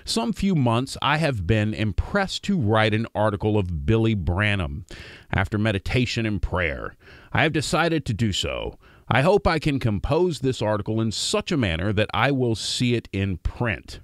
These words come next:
First, I am the minister who received Brother Branham into the first Pentecostal assembly he ever frequ-, frequented. I baptized him and was his pastor for some two years.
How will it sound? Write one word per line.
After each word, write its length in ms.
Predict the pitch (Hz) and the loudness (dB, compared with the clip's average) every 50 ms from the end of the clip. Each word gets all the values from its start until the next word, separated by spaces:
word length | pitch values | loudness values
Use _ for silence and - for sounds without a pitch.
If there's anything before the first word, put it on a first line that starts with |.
| - _ | -20 _
First, 480 | - - 120 131 175 180 - - - - _ _ - _ _ _ _ - - | -2 0 0 0 2 -2 -4 -6 -12 -18 _ _ -20 _ _ _ _ -6 -4
I 60 | - | -2
am 140 | 87 104 123 | 0 0 0
the 60 | 131 | 0
minister 440 | 135 139 143 143 135 - - 147 135 | 0 0 0 0 -4 -2 -2 -2 0
who 100 | 120 139 | 0 2
received 640 | 139 139 135 - - - 196 208 214 175 - 104 82 | 2 0 0 -2 -2 -2 0 0 0 0 0 -2 0
Brother 360 | - 127 151 175 170 180 175 | 2 2 2 2 2 2 0
Branham 500 | 123 85 113 123 123 127 127 127 123 - | 0 2 0 2 2 2 0 0 -2 -2
into 420 | - 131 156 151 - - 160 160 151 | -2 -2 -2 -2 0 0 0 2 2
the 120 | 131 139 | 0 0
first 560 | - - - 127 127 131 - - - - - | -2 -2 -2 0 0 0 -2 -6 -14 -12 -4
Pentecostal 640 | - 113 117 113 - - 104 104 104 - - 104 101 | -2 -2 -2 -2 -2 -2 0 0 0 -2 -2 -2 -2
assembly 580 | 98 - - 117 107 101 90 90 98 98 95 - - - - - - - - - - | -2 0 0 0 0 0 0 2 0 0 0 -4 -8 -20 -20 -20 -20 -20 -20 -16 -2
he 260 | - 160 151 - - | 0 0 0 0 0
ever 320 | 117 120 113 92 113 104 | 0 0 0 0 -2 -4
frequ-, 640 | - - - - - 131 127 117 - 101 92 - - | -4 -8 -6 -2 -2 -2 -2 -2 -2 -2 -2 -2 -4
frequented. 800 | - - - - 196 208 - - 117 95 78 - 80 58 - - - - _ _ _ - _ _ _ _ - | -12 -2 2 2 2 2 2 0 -2 -2 -2 -4 -6 -6 -6 -14 -18 -20 _ _ _ -20 _ _ _ _ 0
I 140 | - 104 104 | 0 0 2
baptized 640 | 87 98 107 117 135 - - 143 139 139 131 - - | 2 2 2 0 0 0 0 0 2 0 0 -2 -2
him 280 | 156 147 160 196 202 - _ _ _ _ _ _ _ _ _ _ _ - _ _ - - - | -2 0 0 -2 -4 -8 _ _ _ _ _ _ _ _ _ _ _ -20 _ _ -20 -2 2
and 240 | 127 143 139 135 | 2 4 4 4
was 300 | 131 151 180 202 196 - | 2 4 2 2 0 2
his 200 | - 190 175 - | 0 0 0 0
pastor 580 | - - 151 160 151 156 147 - - 156 151 151 | 0 -2 0 0 0 -2 -2 -2 -4 -2 -2 -2
for 180 | 139 - 143 143 | -2 -2 -4 -4
some 460 | - - - 139 135 131 131 127 117 - _ _ _ _ | -2 -2 0 0 0 2 0 0 -2 -4 _ _ _ _
two 400 | - - 151 143 135 131 123 120 | -2 2 2 4 4 4 2 0
years. 640 | 104 101 104 117 135 139 123 104 85 65 67 - - | 0 2 4 4 6 6 4 2 0 -2 -6 -8 -8